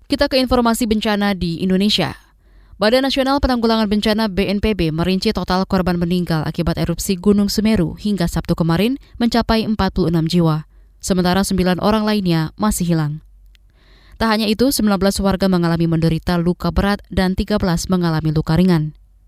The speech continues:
B N P B mencatat jumlah warga yang mengungsi akibat erupsi Gunung Semeru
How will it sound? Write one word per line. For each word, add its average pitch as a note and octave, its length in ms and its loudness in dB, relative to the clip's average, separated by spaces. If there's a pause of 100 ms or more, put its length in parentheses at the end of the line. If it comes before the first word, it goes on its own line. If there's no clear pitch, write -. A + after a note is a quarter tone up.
(500)
B F3 80 2
N F#3 80 4
P F#3 80 2
B G3+ 160 2
mencatat G#3 480 0
jumlah F3 320 0
warga E3+ 320 0
yang E3+ 80 0
mengungsi F3 400 0
akibat F#3 320 -2
erupsi F#3 400 -2
Gunung G#3 320 0
Semeru A3+ 320 2